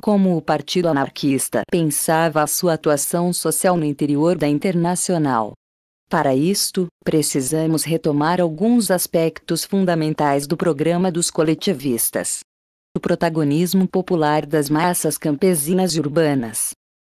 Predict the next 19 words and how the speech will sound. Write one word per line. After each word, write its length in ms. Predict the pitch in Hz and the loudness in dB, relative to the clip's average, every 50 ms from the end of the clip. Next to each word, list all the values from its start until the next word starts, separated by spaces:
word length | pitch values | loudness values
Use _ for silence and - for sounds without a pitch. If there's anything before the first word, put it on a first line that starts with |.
| _ _ 151 | _ _ -4
O 20 | |
protagonista 920 | 151 - 151 156 - 175 180 175 185 180 165 151 151 156 156 - - 175 160 | -2 0 -2 0 0 0 0 0 0 0 2 2 2 0 -2 -2 -2 -2 0
da 100 | 160 156 | 0 -2
revolução 760 | 147 170 196 180 160 180 190 208 196 - - - 170 147 | 0 0 -2 -2 0 0 0 0 0 -2 -2 -2 -2 -2
social 600 | 143 - - - 160 151 - - 165 151 160 170 | -2 -2 -2 -2 -2 -2 -2 0 0 0 2 2
é 100 | 175 170 | 2 2
o 80 | 165 160 | 2 2
povo, 520 | 160 _ - 151 139 131 127 123 123 107 - _ _ | 0 _ 0 2 2 2 0 0 -4 -10 -10 _ _
isto 380 | 196 185 170 - - 220 202 | -2 -2 -2 -2 -2 0 2
é, 220 | 175 147 135 117 113 - _ - | 2 2 2 0 -2 -6 _ 0
as 200 | 165 165 151 160 | 0 0 2 0
massas 520 | 175 165 170 175 175 - - 165 156 143 | 0 2 2 0 0 -2 -2 -2 -4 -2
de 120 | 135 175 | -2 -2
trabalhadores 800 | 180 - 147 127 143 139 135 131 127 123 147 156 160 151 151 131 | -2 0 -2 0 0 0 0 0 0 0 0 0 2 0 -2 -2
urbanos 720 | 156 165 151 127 127 143 160 170 170 185 180 175 - - - - | -2 -2 -4 -2 0 0 2 2 2 2 0 0 -2 -6 -4 -2
e 120 | 175 170 | -4 0
rurais 440 | 170 202 190 156 147 143 147 151 - | 2 2 2 4 4 2 2 0 -2
que 140 | - - 180 | -2 -2 -2
estão 400 | 175 - - - 139 123 117 | -2 -2 -2 0 0 0 0